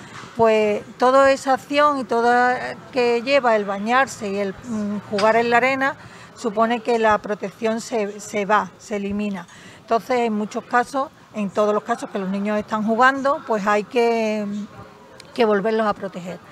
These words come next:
Entonces decidimos apostar por, eh, intervenir con los más pequeños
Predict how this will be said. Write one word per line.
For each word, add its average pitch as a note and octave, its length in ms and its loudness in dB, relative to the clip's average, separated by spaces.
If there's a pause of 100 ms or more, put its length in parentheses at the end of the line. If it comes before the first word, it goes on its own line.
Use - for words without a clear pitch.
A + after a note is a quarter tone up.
(320)
Entonces C4 560 0
decidimos A#3 720 -2
apostar B3 680 2
por, C4 440 2
eh, G#3+ 400 -2
intervenir A3 560 -2
con B3+ 140 0
los A#3 80 2
más G#3+ 180 0
pequeños G3 580 -6